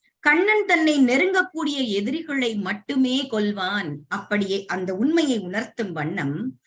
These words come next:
அவனது அடியார்களாகிய நம்மை அவன் என்ன செய்வான்? அவனை நெருங்கினால் நம் தேவைகளை நாம் கூறாமலேயே, இப்போ ஒரு தாய் வந்து குழந்தைக்கு எப்படி பசிக்குமோ, தன்னால இங்க பால் சுரக்குமா, அது அழுதா, அது வாய் விட்டு கேக்குமா குழந்தை,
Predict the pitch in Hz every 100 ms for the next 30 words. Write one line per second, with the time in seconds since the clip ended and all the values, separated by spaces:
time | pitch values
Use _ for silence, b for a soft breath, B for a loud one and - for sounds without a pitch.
0 | b b 196 226 233 214 175 180 226 233
1 | 240 247 233 240 277 277 262 196 156 190
2 | 233 151 170 - - _ - 254 269 269
3 | 277 277 262 247 247 247 262 - - 233
4 | 277 269 233 220 359 294 254 208 226 269
5 | 226 226 - 277 359 359 330 247 180 233
6 | 269 240 311 311 254 294 320 294 302 302
7 | 294 294 285 302 311 247 - b b 254
8 | 285 262 254 - 240 262 349 302 247 269
9 | 240 196 254 240 208 294 330 285 226 208
10 | 285 330 208 202 254 240 214 156 170 254
11 | - _ _ - 226 294 320 370 339 285
12 | 220 214 254 240 208 208 190 180 156 175
13 | 220 208 185 175 208 254 269 - - 220
14 | 226 220 185 175 214 175 202 196